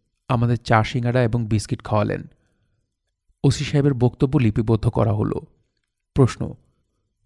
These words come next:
"ওসি সাহেব, সালাম আলাইকুম, ভালো আছেন?" ওসি, "পুলিশের চাকরি করে ভালো থাকা কি সম্ভব?"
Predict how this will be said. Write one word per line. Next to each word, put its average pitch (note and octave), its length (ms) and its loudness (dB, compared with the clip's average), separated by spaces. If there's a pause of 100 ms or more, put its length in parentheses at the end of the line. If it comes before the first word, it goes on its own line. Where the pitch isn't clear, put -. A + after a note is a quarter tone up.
(160)
"ওসি C#3 220 0
সাহেব, E3+ 220 -2
সালাম C#3 240 -2
আলাইকুম, A#2+ 360 -4 (720)
ভালো A#2 220 2
আছেন?" D#3+ 280 -2 (1080)
ওসি, B2 340 -2 (960)
"পুলিশের B2 460 -2
চাকরি C3 340 -4
করে D#3 180 2
ভালো A2+ 280 0
থাকা C3 240 0
কি B2+ 120 -2
সম্ভব?" A#2 560 4